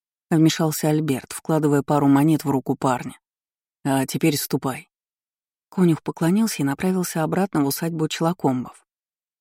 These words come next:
«Джон Джозеф, отведи эту тушу на конюшню.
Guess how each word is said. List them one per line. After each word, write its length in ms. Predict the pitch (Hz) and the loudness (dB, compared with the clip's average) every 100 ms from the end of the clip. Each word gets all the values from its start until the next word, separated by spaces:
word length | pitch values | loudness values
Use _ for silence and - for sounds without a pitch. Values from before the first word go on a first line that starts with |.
| _ _ _ _ _ _ _ _ 151 | _ _ _ _ _ _ _ _ 0
«Джон 300 | 143 151 156 | 4 6 6
Джозеф, 480 | 147 135 107 - _ _ _ | 4 2 -2 -12 _ _ _
отведи 340 | 147 196 196 196 | -6 -2 2 2
эту 220 | 147 139 | 2 -2
тушу 360 | - 147 - | -4 -4 2
на 100 | 143 | 2
конюшню. 480 | 127 139 127 - - | 4 2 2 -2 -10